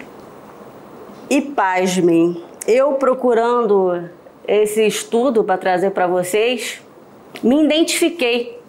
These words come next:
com tudo que foi dito aqui, com várias coisas aqui. Procurando artigos e vídeos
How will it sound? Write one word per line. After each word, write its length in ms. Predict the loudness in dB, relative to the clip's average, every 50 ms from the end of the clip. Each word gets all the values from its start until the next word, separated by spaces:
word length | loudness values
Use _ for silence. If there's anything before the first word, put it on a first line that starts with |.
| -20 -20 -20 -20 -20 -14 -4
com 220 | 0 2 2 2 2
tudo 640 | 2 2 4 4 6 6 6 4 4 4 4 2 2
que 120 | 2 0
foi 160 | 0 2 0
dito 220 | 0 0 0 0 0
aqui, 200 | 0 2 0 0
com 200 | 2 0 0 2
várias 340 | 2 2 2 2 0 0 0
coisas 300 | 0 0 0 2 0 -2
aqui. 260 | -2 -2 -6 -10 -10 -12 -16 -20 -20 -20 -20 -20 -20 -20 -20 -20 -20 -20 -20 -20 -20 -20 -20 -20 -20 -20 -20 -20 -20 -20 -20 -20 -20 -20 -20 -20 -20 -20 -20 -20 -20 -20 -20 -20 -20 -20 -20 -20 -6 -2
Procurando 880 | -2 -2 0 0 2 2 2 2 2 2 2 4 4 4 4 2 2
artigos 1000 | 2 2 2 2 0 -2 -4 -2 -2 0 0 0 0 0 2 2 2 2 2 2
e 200 | 4 4 4 4
vídeos 720 | 2 2 2 2 0 2 2 2 2 2 0 -4 -10 -16